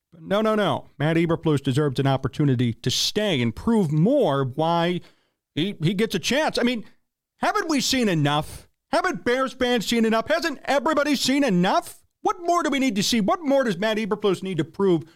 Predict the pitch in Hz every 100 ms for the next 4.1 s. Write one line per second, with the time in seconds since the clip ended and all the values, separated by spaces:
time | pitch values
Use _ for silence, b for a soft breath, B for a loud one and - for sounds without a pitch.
0 | B 165 160 139 123 113 - 180 175 240
1 | 302 247 190 233 - _ _ _ _ _
2 | _ _ 196 196 214 240 214 202 262 240
3 | 233 202 208 - 160 165 262 311 151 104